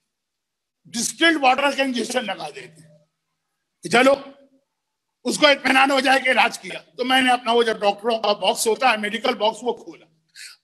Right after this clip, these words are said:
जैसे ही खोला, देखा वो vaccine जो वहां मैं Switzerland में उस पे तजुर्बा कर रहा था, एक गलती से मेरे medical box में रह गई और यहाँ तक आ गई, गलती से।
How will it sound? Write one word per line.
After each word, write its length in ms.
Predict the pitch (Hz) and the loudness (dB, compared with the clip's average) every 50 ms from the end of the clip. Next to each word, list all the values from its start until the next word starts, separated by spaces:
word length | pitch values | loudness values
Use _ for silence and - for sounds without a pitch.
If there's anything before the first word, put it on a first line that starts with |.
| - - | -10 -4
जैसे 300 | - 262 269 269 - 311 | 2 2 2 6 6 6
ही 80 | 392 403 | 6 6
खोला, 340 | 330 359 370 359 262 - - - - - _ _ _ _ _ _ _ _ _ _ _ _ - | 6 6 4 4 2 0 -6 -10 -16 -20 _ _ _ _ _ _ _ _ _ _ _ _ 0
देखा 220 | 233 294 262 320 302 214 | 0 4 4 4 4 2
वो 200 | 180 214 302 359 339 | 2 4 4 4 6
vaccine 480 | 294 262 254 - - - 269 302 311 | 4 4 4 2 0 0 0 0 2
जो 140 | 302 294 285 | 2 2 4
वहां 260 | 277 247 220 254 285 | 4 4 4 4 2
मैं 120 | 285 294 285 | 2 0 -2
Switzerland 680 | 285 - 254 240 214 247 247 240 220 226 247 302 302 285 | -2 -4 -6 -4 0 0 0 2 2 2 2 2 0 0
में 220 | 285 294 302 302 | 0 2 2 2
उस 100 | 285 294 | 0 0
पे 140 | - - 262 262 | -2 -2 -2 -2
तजुर्बा 380 | 262 247 226 214 233 233 302 320 | -2 -4 -2 -2 2 2 2 2
कर 160 | 320 - 294 285 | 4 2 2 2
रहा 220 | 269 247 226 226 | 4 4 4 2
था, 180 | 226 220 214 247 302 - - - _ _ _ _ _ _ - | 2 0 0 -2 -2 -2 -8 -20 _ _ _ _ _ _ -6
एक 520 | 214 233 262 285 320 349 359 349 - - - - - | -2 0 2 4 4 4 4 2 0 -8 -20 -6 0
गलती 420 | 214 233 254 262 277 294 302 339 370 | 2 4 4 4 2 4 4 2 4
से 140 | 311 330 349 | 4 2 2
मेरे 240 | 349 330 320 330 320 | 4 4 4 4 4
medical 420 | 302 269 269 277 294 - 302 294 277 | 4 2 2 2 2 2 2 2 4
box 240 | 254 254 262 - 262 | 2 2 2 0 0
में 100 | 294 277 | 0 0
रह 220 | 247 233 254 269 285 | 2 4 4 4 4
गई 180 | 294 320 339 | 4 4 4
और 140 | 320 302 285 | 6 4 2
यहाँ 200 | 254 254 226 226 | 2 2 0 0
तक 200 | 220 208 190 - | -2 -4 -8 -10
आ 60 | 147 | -12
गई, 120 | 139 - - _ _ _ _ _ _ _ _ _ _ _ _ _ _ _ _ _ _ | -16 -18 -20 _ _ _ _ _ _ _ _ _ _ _ _ _ _ _ _ _ _
गलती 440 | 180 185 320 349 392 392 392 339 277 | 2 4 4 6 4 2 2 0 0
से। 160 | 208 - - | 0 -2 -8